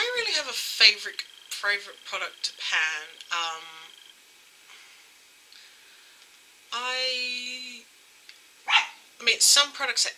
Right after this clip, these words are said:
easier to pan than others, like, things like skincare. Uh, yeah, I find quite easy to pan. Um, other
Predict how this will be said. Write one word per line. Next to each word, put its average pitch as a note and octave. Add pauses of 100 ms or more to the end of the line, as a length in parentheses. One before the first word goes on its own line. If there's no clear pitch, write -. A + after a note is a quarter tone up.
(140)
easier G#3 (120)
to E3+
pan D#3
than D#3 (120)
others, D#3+
like, G3
things C4+
like G3
skincare. - (600)
Uh, - (240)
yeah, D3 (160)
I F#3
find E3+
quite -
easy D#3+ (220)
to F3
pan. D#3 (120)
Um, E3
other F#3